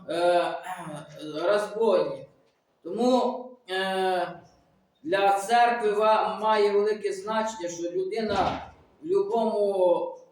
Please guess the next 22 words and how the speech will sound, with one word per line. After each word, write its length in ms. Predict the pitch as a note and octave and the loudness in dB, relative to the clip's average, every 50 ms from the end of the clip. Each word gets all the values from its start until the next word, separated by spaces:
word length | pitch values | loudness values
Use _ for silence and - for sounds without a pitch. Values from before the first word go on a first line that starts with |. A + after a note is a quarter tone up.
| _ _ | _ _
случаї 500 | - - G#3 A3+ A#3 A3 G3+ G3+ G#3 G3+ | -20 -18 -12 -10 -8 -4 0 0 0 0
може 320 | G#3 G#3+ G#3 G3+ G#3 F3+ | 0 -2 -2 -2 -2 -4
покаятися 1000 | - - F3+ F3+ F3+ - A3 A3+ A#3 A#3 A#3 A#3 A3+ A3+ G#3+ G#3 - A3+ G3+ F#3 | -6 -4 -6 -6 -4 -2 0 2 2 4 2 2 0 -2 -4 -6 -4 -2 0 2
і 80 | F#3+ | 2
війти 300 | F#3+ F#3+ F#3+ - G#3 G#3+ | 2 2 0 0 0 0
в 120 | G3 - - | 0 -2 -2
Царство 500 | - G3+ G#3 A3 G#3+ G#3+ G#3 G3 G3 F#3+ | -2 0 2 2 2 0 -2 -6 -8 -4
Небесне, 600 | F#3+ F3+ F3 F#3 F#3 F#3 F3+ - - D3+ D#3 E3 | -4 -4 -2 0 0 0 0 -2 -4 -8 -10 -10
які 300 | E3 - - - - - | -10 -10 -10 -10 -8 -6
б 40 | F3 | -6
гріхи 320 | F3 F3 F3 - F3+ G3+ | -6 -6 -6 -8 -8 -8
в 80 | F#3 F3+ | -6 -6
неї 260 | F3+ F3 F3 F3 E3+ E3+ | -4 -2 -2 -2 -2 -4
не 80 | E3+ D#3 - | -8 -10 -12
були. 280 | D3 - C#3 C3+ B2 - - - _ _ _ _ _ _ _ _ _ _ _ _ - - - - - | -12 -12 -14 -14 -16 -18 -20 -20 _ _ _ _ _ _ _ _ _ _ _ _ -20 -20 -20 -12 -8
Тому, 680 | F#3 G3+ A#3 B3 C4+ C4+ B3+ B3 - - - - - - - - | -6 -2 2 6 6 8 8 6 4 0 -4 -6 -10 -14 -2 2
е, 880 | F3 F#3 F#3 F#3 F#3 F#3 F#3 F#3 F#3 F#3 F#3 F3+ F3+ F3+ F3 F3 F3 F3 - - | 2 4 4 4 4 4 4 4 6 6 6 4 4 4 4 2 2 0 -4 -10
для 640 | - G3 G3+ G3+ G#3 G#3 G#3 G3+ G3 G3 - - E3 E3 - - _ _ _ _ _ _ _ _ _ _ _ _ | -6 0 2 4 4 6 4 4 4 2 0 0 -4 -8 -14 -20 _ _ _ _ _ _ _ _ _ _ _ _
розвитку, 1000 | - D#3 F#3+ A3 A#3 B3 A#3 A#3 G#3 G#3+ G#3+ G#3 - - - G#3 G#3+ G#3 G3+ G3 | -4 0 2 4 4 4 4 4 2 0 0 -2 -4 -6 -2 2 4 6 6 6
е, 560 | - - - E3+ F3 E3+ F3 E3+ F3 F3 E3+ F3+ | 4 2 0 2 2 2 2 2 0 -2 -2 -2
іменно 400 | G3+ G3+ G3+ G3 F#3+ F#3+ F#3 F3+ | -2 -2 -4 -6 -4 -2 0 0
людства, 1040 | F#3 G3 A3+ A#3+ B3+ B3 - - - G3+ F#3+ F#3+ F#3 F3 E3 - G#2+ - - - | 0 0 -2 -4 -4 -4 -6 -8 -12 -10 -4 0 2 2 2 0 -2 -4 -8 -12